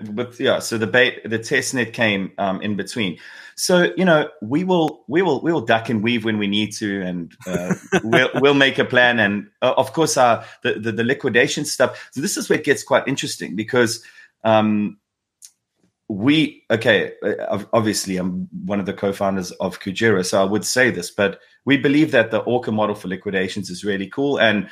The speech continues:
Speaker 1: any platform that has any kind of leverage, um, can plug into that. So it's not just money markets and lending markets. It could be dexes, it's basically anyone, um, offering any kind of margin. You get the idea. So I,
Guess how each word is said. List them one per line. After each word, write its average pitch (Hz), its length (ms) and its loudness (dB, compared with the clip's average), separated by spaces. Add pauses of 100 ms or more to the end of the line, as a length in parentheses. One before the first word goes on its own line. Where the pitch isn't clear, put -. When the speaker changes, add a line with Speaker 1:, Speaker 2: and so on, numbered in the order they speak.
(260)
Speaker 1:
any 156 180 4
platform 127 600 0
that 101 160 2
has 104 300 2
any 165 220 2
kind 101 280 0
of 92 100 -6
leverage, 98 580 0 (280)
um, 95 380 0
can 117 280 0
plug 113 240 0
into 117 300 -4
that. 78 240 -4
So 107 160 0
it's - 180 0
not 143 300 2
just - 420 0 (160)
money 104 320 2
markets 98 460 0
and 90 100 -2
lending 113 320 0
markets. 82 420 -8
It 85 140 -14
could 101 220 -4
be 92 240 -6 (280)
dexes, 113 460 0
it's 95 140 -6
basically 107 520 0
anyone, 95 560 0 (340)
um, 90 460 -2
offering 101 440 0
any 117 140 2
kind 113 220 0
of 90 100 -6
margin. 98 540 0 (220)
You 101 200 -4
get 107 200 0
the 95 120 -4
idea. 90 360 -2 (300)
So 151 400 4 (420)
I, 156 160 4